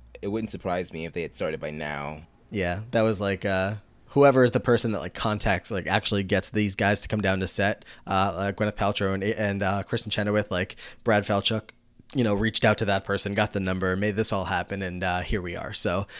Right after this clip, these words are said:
Speaker 2: uh, glad those <laughs> two, uh, worked out. But, uh, yeah, so the two of them are here to try to save the Glee Club, of course, and, uh, we gotta come up with some different creative ways because everything that they've
Speaker 1: They
Speaker 2: been
Speaker 1: began
Speaker 2: trying
Speaker 1: dating in twenty fourteen, so yeah, it would have been this season.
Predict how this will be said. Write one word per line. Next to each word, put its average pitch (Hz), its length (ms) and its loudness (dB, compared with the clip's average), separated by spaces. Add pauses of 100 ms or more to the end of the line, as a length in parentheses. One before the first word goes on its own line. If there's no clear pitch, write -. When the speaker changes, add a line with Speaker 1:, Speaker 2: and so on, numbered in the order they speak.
(180)
Speaker 2:
uh, 101 220 8
glad 160 300 8
those 143 200 10
<laughs> - 80 10
two, 143 220 8 (160)
uh, 131 80 2
worked 107 360 -2
out. 90 280 0 (320)
But, 95 260 4
uh, 98 200 8
yeah, 156 160 12
so 143 120 6
the 131 100 2
two 175 160 10
of 156 80 6
them 160 140 10
are 151 60 8
here 135 300 10
to 117 260 4
try 131 240 10
to 139 80 8
save 127 280 8
the - 40 -8
Glee 107 180 0
Club, 104 320 2
of 107 180 -4
course, 104 380 0
and, 92 360 0
uh, 90 260 2 (300)
we 139 80 4
gotta 156 360 12
come 175 160 8
up 160 120 10
with - 100 -8
some 135 160 6
different 135 300 6
creative 107 400 4
ways 95 240 2
because 104 440 0 (160)
everything 123 440 6
that 104 160 2
they've 113 160 2
Speaker 1:
They 143 60 2
Speaker 2:
been 135 40 0
Speaker 1:
began 135 140 4
Speaker 2:
trying 95 180 2
Speaker 1:
dating 139 640 2
in 110 420 -2
twenty 135 400 -4
fourteen, 117 540 -4
so - 140 -10
yeah, 87 200 -2
it 80 40 -4
would 82 80 -4
have 87 80 -6
been 87 140 -4
this 87 140 -6
season. 73 460 -14